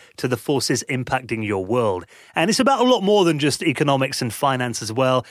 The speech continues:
It covers stuff like politics to business, science, technology, and even gaming as well. Now, we're reading this article that came out this month in The Economist. It's all about kids. It's kind of, um,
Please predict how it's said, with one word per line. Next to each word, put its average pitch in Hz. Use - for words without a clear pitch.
It -
covers 165
stuff -
like 127
politics 165
to 127
business, 139
science, 147
technology, 151
and 127
even 131
gaming 107
as 92
well. 113
Now, 165
we're 262
reading 202
this 151
article 147
that 143
came 147
out 127
this 110
month 151
in 120
The 107
Economist. 95
It's -
all 285
about 220
kids. 143
It's 160
kind 240
of, 175
um, 160